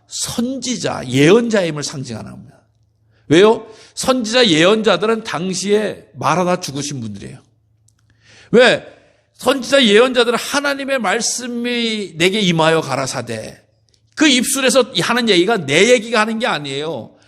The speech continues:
하나님의 말씀을 담아서 던져주는데 당시에 죄 짓는 사람들이 누구예요? 다 왕들이에요. 권세자들이에요.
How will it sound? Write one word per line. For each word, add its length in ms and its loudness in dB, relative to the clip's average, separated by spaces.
하나님의 580 0
말씀을 480 0
담아서 400 0
던져주는데 1040 -4
당시에 360 -2
죄 180 4
짓는 240 -4
사람들이 400 -2
누구예요? 640 -8
다 160 -6
왕들이에요. 1040 0
권세자들이에요. 1000 -2